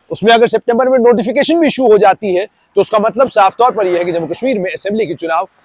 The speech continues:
होने जा रहे हैं। कई राजनीतिक नेताओं से मेरी बात होती थी या आज भी बात होती है तो वो ये जरूर कहते हैं कि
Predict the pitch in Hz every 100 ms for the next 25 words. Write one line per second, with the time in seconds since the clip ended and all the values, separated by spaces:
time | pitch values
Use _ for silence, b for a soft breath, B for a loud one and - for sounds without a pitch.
0 | - 208 202 170 143 139 127 120 _ _
1 | _ _ _ 214 269 254 226 262 247 233
2 | 254 214 247 240 226 190 202 226 220 226
3 | 240 233 185 185 233 214 208 214 202 185
4 | 220 214 196 202 233 196 180 196 196 185